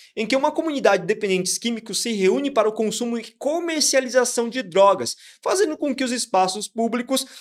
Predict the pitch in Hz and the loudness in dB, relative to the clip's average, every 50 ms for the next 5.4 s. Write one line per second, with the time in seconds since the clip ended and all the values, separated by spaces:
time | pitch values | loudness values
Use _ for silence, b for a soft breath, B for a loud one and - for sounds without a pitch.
0 | B B B B - - 294 311 302 240 262 233 220 226 220 220 214 214 202 196 | B B B B 0 2 2 4 4 4 4 4 4 4 2 2 2 2 0 0
1 | 196 165 190 190 185 185 - 226 208 214 214 - - 220 233 262 277 277 262 254 | 0 2 2 0 0 0 0 0 0 0 0 -4 -6 -4 -2 -2 -4 -4 -4 -4
2 | 247 254 254 240 233 226 226 233 233 226 233 233 196 170 156 156 156 160 165 165 | -4 -4 -4 -2 -2 0 0 0 0 -2 -4 -4 0 2 4 4 4 4 2 0
3 | 165 - - b b b b b 160 151 151 - 233 262 269 233 196 170 175 247 | -4 -6 -12 b b b b b -6 -4 -2 0 0 2 2 2 2 0 2 4
4 | 294 320 330 285 233 214 196 - - 196 160 160 143 135 139 202 233 220 175 - | 4 4 4 4 2 0 0 0 -2 2 2 2 4 4 2 2 2 2 0 -2
5 | - 127 139 160 165 170 175 - | -6 -2 0 0 2 2 0 -2